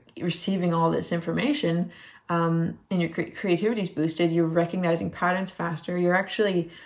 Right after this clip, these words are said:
absorbing more information per second while you're in the flow state. So you get more information in and you connect things faster, and then you make faster decisions. Um, so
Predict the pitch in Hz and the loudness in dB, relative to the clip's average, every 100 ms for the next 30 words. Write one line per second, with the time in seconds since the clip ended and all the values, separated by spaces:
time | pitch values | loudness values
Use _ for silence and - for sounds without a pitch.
0 | - 175 165 185 185 196 175 175 208 202 | -4 -2 0 2 4 4 2 2 2 0
1 | - 185 180 175 180 - 175 - 196 196 | -2 -2 0 -2 -6 -4 -4 0 -2 0
2 | 151 160 180 - - _ _ 170 170 165 | -2 -2 -4 -10 -20 _ _ 6 8 6
3 | 165 165 165 165 170 - 170 - 180 - | 4 0 -2 -2 0 0 0 0 -4 -6
4 | _ 208 208 196 185 185 180 175 165 - | _ 2 4 2 2 0 0 0 0 -2
5 | 160 185 220 269 - 175 170 165 - 175 | -4 2 4 2 0 0 0 0 -2 0
6 | 185 185 - 180 175 - 185 220 - 175 | 0 -4 -4 -4 -2 -2 0 -2 0 4
7 | 175 175 170 170 175 175 175 175 - - | 4 2 0 0 2 2 2 -2 -8 -12
8 | - 170 160 - - - 208 190 - - | -4 -4 -4 -6 -6 -2 -2 0 -4 -8
9 | - - - - - 170 160 156 - 175 | -18 -20 -20 -20 -2 2 4 2 -2 0
10 | 160 - | 0 -2